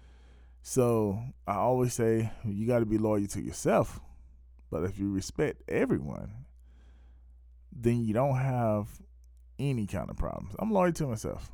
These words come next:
um, but I respect everyone to the point where I'm loyal to myself. I respect my wife.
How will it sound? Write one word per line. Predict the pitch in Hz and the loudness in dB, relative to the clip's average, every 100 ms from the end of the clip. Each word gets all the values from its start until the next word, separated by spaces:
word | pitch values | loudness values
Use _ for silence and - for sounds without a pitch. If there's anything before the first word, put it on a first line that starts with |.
| - - - - - 110 | -18 -20 -20 -20 -10 -2
um, | 107 98 92 92 90 80 - - - | 0 0 -2 -4 -8 -12 -18 -12 -6
but | 107 117 | 0 4
I | 107 | 4
respect | 101 - 107 90 | 2 0 -2 0
everyone | 117 110 82 53 58 - - - - - - - | 2 0 -2 -6 -10 -14 -20 -20 -20 -20 -20 -6
to | - | 0
the | 98 | 2
point | 104 95 92 | 2 2 2
where | 95 90 98 - - | 0 0 -4 -10 -14
I'm | 71 87 | -8 0
loyal | 107 117 110 | 2 4 2
to | 117 | -2
myself. | 82 - - 107 90 139 - - - - | -6 -6 -2 2 2 0 -8 -18 -16 -10
I | - | -6
respect | 87 87 78 76 | -6 -4 -6 -4
my | 85 | -4
wife. | 87 175 - | -2 -2 -4